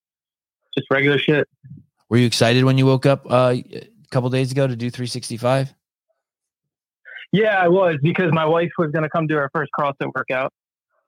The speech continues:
Speaker 2: Oh, wow.
Speaker 1: Yeah, pretty awesome.
Speaker 2: It, it, was that sort of the deal?
Speaker 1: No, no. I just, I've been trying to get her to go for two years, and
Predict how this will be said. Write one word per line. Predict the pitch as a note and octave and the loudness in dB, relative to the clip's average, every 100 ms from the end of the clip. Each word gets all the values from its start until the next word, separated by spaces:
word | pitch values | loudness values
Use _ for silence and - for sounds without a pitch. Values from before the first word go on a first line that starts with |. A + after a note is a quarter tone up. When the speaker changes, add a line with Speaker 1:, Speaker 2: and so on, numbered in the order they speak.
| _ _ | _ _
Speaker 2:
Oh, | - D3+ C#3+ A2+ | 2 4 4 2
wow. | G2+ A2+ C3+ B2+ A#2 G2+ F2+ E2+ _ _ _ _ _ _ _ _ _ _ _ _ - | 0 0 0 -2 -2 -4 -6 -10 _ _ _ _ _ _ _ _ _ _ _ _ -10
Speaker 1:
Yeah, | F#3 F3 C3+ - _ _ _ _ - | -6 -4 -6 -10 _ _ _ _ -4
pretty | D#3+ | -2
awesome. | C#3 C3 - B2 - _ _ | 0 -2 -2 -6 -8 _ _
Speaker 2:
It, | C#3 C#3+ | -4 -2
it, | D3+ - C#3 | -2 -2 0
was | C3 B2 | 0 2
that | D3 | 0
sort | C#3 D#3 D3+ | 2 2 2
of | C3 | 0
the | A#2 | -2
deal? | F#2+ A2 B2 D#3+ D#3+ _ _ _ _ _ _ _ _ _ _ _ _ _ | -4 -2 2 0 -2 _ _ _ _ _ _ _ _ _ _ _ _ _
Speaker 1:
No, | E3+ A#3 B3 D3 _ - | 0 0 0 -4 _ -2
no. | E3+ F#3+ | 0 0
I | E3+ | 0
just, | F3 F3+ - - | 0 0 -2 -2
I've | E3 | 0
been | E3+ E3+ | 0 0
trying | F#3+ F#3+ | -2 -2
to | |
get | F3 F#3+ | 0 0
her | |
to | E3+ | -2
go | D#3+ F#3 F3 | -2 -2 -4
for | D3+ | -4
two | F#3+ | -2
years, | E3 F#3 F#3 C#3 | 0 0 0 -4
and | C#3 | -6